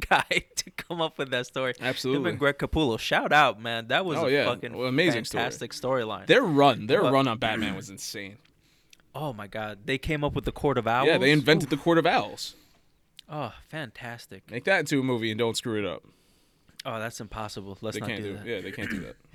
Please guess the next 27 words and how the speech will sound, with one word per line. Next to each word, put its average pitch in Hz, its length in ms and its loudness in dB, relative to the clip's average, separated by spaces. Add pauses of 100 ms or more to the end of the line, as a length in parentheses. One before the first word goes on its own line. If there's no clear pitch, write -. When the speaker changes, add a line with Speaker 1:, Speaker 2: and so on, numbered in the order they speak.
(120)
Speaker 2:
that. - 220 -8
Speaker 1:
<laughs> - 60 -20 (680)
Speaker 2:
Oh, 120 60 -8
Speaker 1:
All 110 140 -6
right, 107 200 -6
Speaker 2:
man. 98 140 -12
Speaker 1:
let's 123 220 -10
move 123 200 -10
on. 104 240 -10 (380)
Um, 143 240 -2
last 165 260 2
thing 156 140 -4
about 131 260 -2
the 110 60 -14
Justice 127 380 -4
League, 131 180 -2
the 120 80 -14
Justice 123 300 -4
League 110 180 -6
movie, 113 460 -6 (100)
uh, 113 180 -2
that's 101 220 -10
coming 110 240 -6
out 104 140 -4
on 98 120 -10
H 110 280 -12
B 104 240 -10